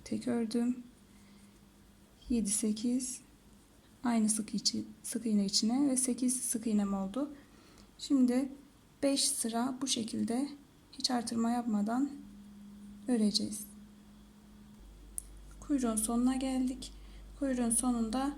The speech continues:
e, sık iğne ile birleştirme yapacağım. Şöyle üst üste getiriyorum karşı tarafı. Şöyle üç sık iğne ile birleşecek.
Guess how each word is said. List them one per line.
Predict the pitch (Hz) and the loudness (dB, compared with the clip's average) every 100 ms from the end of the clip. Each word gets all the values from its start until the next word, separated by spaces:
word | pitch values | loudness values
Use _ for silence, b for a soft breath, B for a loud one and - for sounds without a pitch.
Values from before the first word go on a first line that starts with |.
| 285 - - - | -8 -14 -16 -6
e, | 247 | 0
sık | 240 285 - | 2 2 2
iğne | 254 226 | 2 4
ile | 214 214 254 285 - - 254 | 2 2 2 0 -6 -8 -4
birleştirme | 233 233 - 240 214 | 0 0 0 -2 -2
yapacağım. | 208 - 208 208 | 0 0 -2 0
Şöyle | 214 208 | -2 -2
üst | 214 - - | -2 -6 -8
üste | 220 | -4
getiriyorum | 214 208 214 - 214 214 208 | -2 -2 -4 -2 -2 -2 -4
karşı | 208 202 - | -4 -2 -2
tarafı. | - 208 208 254 277 - B B B B B B - - - - - - - - - - - - | -4 -6 -4 -4 -4 -6 B B B B B B -18 -18 -18 -18 -18 -18 -16 -16 -18 -18 -16 -8
Şöyle | 247 | -6
üç | 262 254 | -4 -4
sık | - 214 226 | -4 -4 -2
iğne | 214 | 0
ile | 220 226 233 | 2 0 -2
birleşecek. | 226 214 214 - 214 - - | -2 -2 0 -2 -4 -8 -12